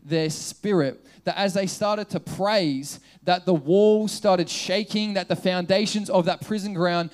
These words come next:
started rumbling, and that their hand, the chains on the hands and feet snapped off, they fell off them, and all the gates of that prison opened up. Their praise shifted something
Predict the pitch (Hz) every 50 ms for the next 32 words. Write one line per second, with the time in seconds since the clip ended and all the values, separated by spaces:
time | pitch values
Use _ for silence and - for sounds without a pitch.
0 | - - - - - 202 190 190 190 175 147 135 190 202 220 208 190 190 185 175
1 | 180 - 170 170 170 180 180 175 - - 180 165 160 147 180 208 208 214 208 -
2 | 165 165 156 - - 202 214 220 202 196 202 185 156 143 156 190 196 196 156 180
3 | 175 - - 208 196 175 151 151 - _ _ _ _ _ _ - - - - -
4 | - - - 170 160 208 240 220 - - 208 190 196 196 - - 185 170 156 -
5 | - - - 220 233 233 220 - - 214 214 214 - 180 175 - _ - - 202
6 | 220 247 254 254 254 254 254 247 247 247 247 - - - - 170 208 202 202 202
7 | - 190 185 190 180 - - - - - _ - 170 - 165 160 165 175 165 -
8 | - - 202 196 175 143 156 143 135 139 135 - - - - - 175 180 175 180
9 | 185 170 160 175 156 123 - - _ _ _ _ _ _ _ _ _ _ _ _
10 | _ _ _ _ _ _ - 156 202 208 196 - - 170 180 214 214 214 185 156
11 | 143 135 135 139 143 - - - - _ _ _ _ _ _ _ _ - - -
12 | - 220 226 220 - 196 185 - - - 165 127 139 131 113 104 -